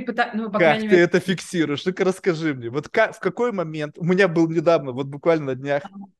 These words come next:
Speaker 2: подкаст, который я говорю: «Чувак, слушай, ну, ты говоришь, что ты как бы чу-, у тебя есть камертон осознанности».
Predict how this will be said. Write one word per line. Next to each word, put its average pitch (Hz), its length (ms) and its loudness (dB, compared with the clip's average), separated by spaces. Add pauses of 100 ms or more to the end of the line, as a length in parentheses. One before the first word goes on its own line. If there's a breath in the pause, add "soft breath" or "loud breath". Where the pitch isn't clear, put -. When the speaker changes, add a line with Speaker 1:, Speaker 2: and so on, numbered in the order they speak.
Speaker 2:
подкаст, 135 520 0
который 160 360 -2
я 165 100 4
говорю: 147 220 -4
«Чувак, 147 280 -4
слушай, 143 220 -12
ну, 143 380 -10
ты 175 80 -8
говоришь, 165 260 0
что - 160 -18
ты 180 100 -4
как 147 220 -6
бы 131 140 -8 (200)
чу-, 180 180 -6
у 180 80 -6
тебя 160 200 2
есть 214 320 -2 (320 loud breath)
камертон 165 680 0 (260 soft breath)
осознанности». 131 1000 0